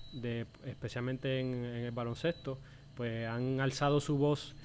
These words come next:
de protesta y de reclamo por, por, por más justicia racial. Y entonces eso es lo que estamos viendo, una, como un tipo de, de, de, de división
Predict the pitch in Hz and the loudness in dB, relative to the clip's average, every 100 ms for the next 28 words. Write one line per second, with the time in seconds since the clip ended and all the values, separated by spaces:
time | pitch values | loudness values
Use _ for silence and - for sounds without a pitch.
0 | - - - - 123 123 123 147 180 165 | -10 -8 -8 -4 -2 0 2 4 4 4
1 | 135 120 110 117 147 180 165 147 127 120 | 4 4 0 2 4 4 4 2 0 -2
2 | 113 - 113 - 113 117 117 139 - 131 | -2 -4 -6 -4 -4 -2 -2 -2 -2 -2
3 | 135 127 123 123 104 98 - - - - | -2 0 -2 -2 -4 -4 -10 -18 -16 -16
4 | - 113 107 113 107 - 127 123 120 - | -12 -8 -6 -6 -6 -2 0 2 0 0
5 | 135 135 143 143 135 147 151 143 135 135 | 2 2 2 2 4 6 6 4 4 4
6 | 139 139 139 135 123 110 101 - - - | 4 4 4 2 0 -2 -6 -12 -20 -20
7 | - - - - - - - - - 123 | -20 -20 -20 -18 -16 -16 -16 -20 -8 -4
8 | 123 127 - 151 156 151 147 143 143 139 | -2 0 2 4 8 8 8 8 6 6
9 | 131 127 117 123 120 117 131 123 135 123 | 4 2 0 0 0 0 0 2 2 2
10 | - 143 156 165 147 | 0 4 6 6 4